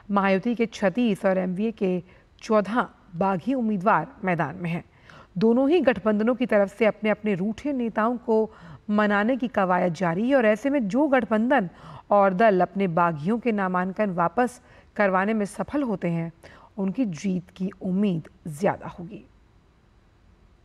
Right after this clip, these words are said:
वायनाड लोकसभा उपचुनाव के लिए कांग्रेस नेता राहुल गांधी आज कांग्रेस उम्मीदवार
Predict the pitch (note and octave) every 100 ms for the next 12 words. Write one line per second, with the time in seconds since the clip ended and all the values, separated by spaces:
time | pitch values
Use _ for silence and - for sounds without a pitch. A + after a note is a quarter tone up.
0 | _ _ _ _ _ _ _ _ _ _
1 | _ _ _ _ _ _ _ _ - -
2 | - - - - - - G#3 A#3+ C4+ E4+
3 | G4 D#4 D#4 D4+ D#4+ C#4+ - B3 C4 -
4 | C4+ C4 C#4 A3+ A3 C4 B3 A#3 B3 G#3
5 | F#3+ A3+ G3+ F#3+ F3 B3 B3 A#3+ - G#3
6 | G3+ B3 A3 G#3 F3+ G#3+ F#3+